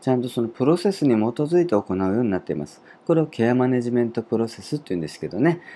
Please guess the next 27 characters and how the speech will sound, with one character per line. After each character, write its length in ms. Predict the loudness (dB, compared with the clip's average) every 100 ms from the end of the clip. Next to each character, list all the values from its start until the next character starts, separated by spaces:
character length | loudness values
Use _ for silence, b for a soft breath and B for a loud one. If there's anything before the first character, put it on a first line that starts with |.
| B 2
ど 120 | 4
ん 40 |
な 60 | 6
も 120 | 4
の 100 | 0
か 120 | -2
っ 40 | -4
て 140 | -4
い 20 |
う 20 | -4
と、 100 | -2
七 300 | 0 0 0
つ 160 | 0
の、 200 | 0 0 -4
あ 60 |
の、 160 | -8 -8
ス 80 | -4
テ 100 | -4
ッ 40 |
プ 140 | -2
を 40 | -6
踏 100 | -4
む 120 | -4
ん 20 |
で 80 | -4
す 140 | 0
ね。 200 | 0 0